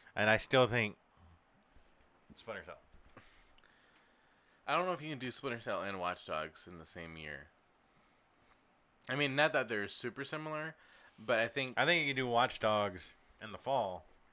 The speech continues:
Speaker 1: and hit Splinter Cell in March.
Speaker 2: Yeah.
Speaker 1: And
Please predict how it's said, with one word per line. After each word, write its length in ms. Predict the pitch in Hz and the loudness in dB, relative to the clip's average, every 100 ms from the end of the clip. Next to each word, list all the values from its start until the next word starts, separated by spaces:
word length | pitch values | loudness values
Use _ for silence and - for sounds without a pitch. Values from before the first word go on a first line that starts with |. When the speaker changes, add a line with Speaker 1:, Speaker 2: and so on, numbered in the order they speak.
| _ | _
Speaker 1:
and 140 | 107 101 | -6 0
hit 260 | 107 98 - _ _ _ - | 0 0 -6 _ _ _ -6
Splinter 300 | - 135 107 | 4 4 6
Cell 220 | 107 98 | 4 4
in 80 | 92 | 0
March. 400 | 104 90 - - _ _ _ _ _ _ _ _ _ _ - | -2 -2 -6 -20 _ _ _ _ _ _ _ _ _ _ -6
Speaker 2:
Yeah. 200 | 113 143 _ - _ _ _ _ _ _ _ _ _ _ _ _ - | -6 -6 _ -20 _ _ _ _ _ _ _ _ _ _ _ _ -10
Speaker 1:
And 600 | 98 101 98 98 92 | -4 -2 -2 -2 -6